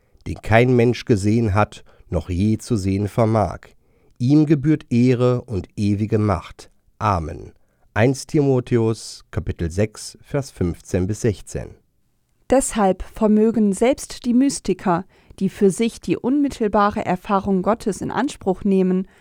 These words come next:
Speaker 2: auch keine Worte für das zu finden, was ihnen widerfahren ist. So beschreibt auch Paulus sein Damaskus-Erlebnis in der dritten Person nur mit vagen Worten.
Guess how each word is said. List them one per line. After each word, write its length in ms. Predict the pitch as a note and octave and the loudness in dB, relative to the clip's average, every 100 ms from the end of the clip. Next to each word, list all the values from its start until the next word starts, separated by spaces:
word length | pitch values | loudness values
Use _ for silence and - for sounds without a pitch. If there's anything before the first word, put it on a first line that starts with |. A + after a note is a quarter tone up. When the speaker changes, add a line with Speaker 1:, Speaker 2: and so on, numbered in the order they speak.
| _ - | _ -2
Speaker 2:
auch 220 | A#3 A#3 - | 0 0 -2
keine 380 | B3 C#4 B3+ | 0 0 0
Worte 320 | A3 A3+ - F#3+ | 2 0 0 -6
für 180 | - | -4
das 300 | E3+ F#3 - | -2 -2 -2
zu 140 | - F#3+ | -8 -8
finden, 640 | - G3 F3+ - F#3+ F3 - - - | 0 0 0 0 0 0 -6 -20 -4
was 240 | F#3+ F#3 | 0 0
ihnen 340 | - F#3 F#3 F3 | -2 -2 0 0
widerfahren 680 | G#3 G#3+ - G3 F3+ F#3+ | 2 2 0 0 0 -2
ist. 440 | - - - - - _ _ _ - | -6 -10 -14 -20 -20 _ _ _ -4
So 160 | - | 0
beschreibt 460 | F3+ - F#3+ F#3 - | 0 0 4 4 2
auch 140 | - - | -8 -6
Paulus 540 | - G#3+ B3 F#3+ - | 0 2 2 0 -4
sein 300 | - F#3+ F3+ | -4 0 2
Damaskus-Erlebnis 1300 | F#3 F#3 A#3+ - - F#3+ - E3+ E3 - G3 G3+ - - - - | 2 0 -2 -4 -8 -6 -2 0 0 0 -2 -2 -6 -20 -20 -4
in 80 | A3 | 2
der 120 | A3 | 4
dritten 380 | G3+ A#3+ D4 D4 | 2 -2 -2 -4
Person 640 | - G3+ F#3+ F3+ F3+ F#3+ - | 0 0 2 4 4 2 -4
nur 340 | - G3+ F#3+ F3+ | 0 4 4 4
mit 300 | G3 G#3+ - | 0 -4 0
vagen 440 | A#3 G#3 E3 F3 | 2 2 0 -2
Worten. 560 | D3 D#3 - - - | 0 0 -2 -6 -8